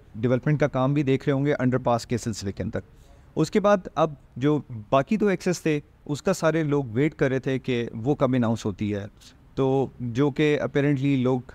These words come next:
लोगों का सोचना ये था कि शायद ये सिर्फ बातें हैं और, अ, इसको अमली जामा पहनाते हुए काफ़ी टाइम लग रहा होगा। जैसा कि historically देखते हैं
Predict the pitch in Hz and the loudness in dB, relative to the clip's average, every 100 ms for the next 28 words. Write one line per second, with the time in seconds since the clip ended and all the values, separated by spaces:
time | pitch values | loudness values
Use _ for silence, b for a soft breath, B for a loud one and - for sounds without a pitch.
0 | - 117 131 139 139 127 - - 131 120 | -4 -2 0 0 2 0 -4 -6 -2 0
1 | 143 123 120 131 131 123 120 117 127 123 | 0 0 0 -4 -2 -2 0 0 0 -2
2 | 120 139 131 - 117 117 135 127 120 120 | -2 0 0 2 2 2 2 0 0 -4
3 | - - 107 104 - - - 107 107 113 | -6 -4 -2 -2 -4 -14 -6 -2 0 -2
4 | - 127 110 123 120 110 120 123 - 113 | 0 0 2 2 2 2 2 -2 -2 0
5 | 104 120 117 117 110 135 110 110 113 101 | 0 0 -2 -2 -2 -2 0 0 2 0
6 | 101 95 98 101 - - 123 123 139 139 | -2 -4 -6 -8 -12 -4 0 0 0 0
7 | 120 113 131 127 147 139 123 120 151 139 | -2 0 0 0 0 0 -2 -2 -2 -2